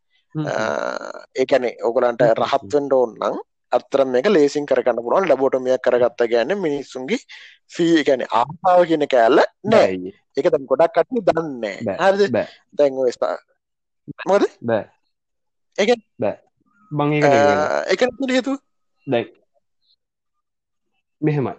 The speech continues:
Speaker 1: හරි. දැන් රහත්, රහත් කියන පදේ කියන්නේ මම
Speaker 2: ඔව්.
Speaker 1: තේජස් කෙනෙක් තමයි. හරිද?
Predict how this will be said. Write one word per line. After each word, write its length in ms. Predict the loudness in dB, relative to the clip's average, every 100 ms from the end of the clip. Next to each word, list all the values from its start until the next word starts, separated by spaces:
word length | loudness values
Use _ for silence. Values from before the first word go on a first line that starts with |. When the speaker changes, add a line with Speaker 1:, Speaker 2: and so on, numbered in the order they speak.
| _
Speaker 1:
හරි. 240 | -4 -4 -4
දැන් 200 | -10 -10
රහත්, 360 | -10 -4 -4 -6 _ _ _ _
රහත් 340 | -10 -4 -4 -4
කියන 240 | -4 -2 -2
පදේ 280 | -4 -6
කියන්නේ 200 | -8 -8
මම 80 | -4
Speaker 2:
ඔව්. 180 | 0 2
Speaker 1:
තේජස් 260 | 2 -4 -6
කෙනෙක් 260 | -8 -6
තමයි. 260 | -6 -8 -8
හරිද? 300 | -6 -4 -6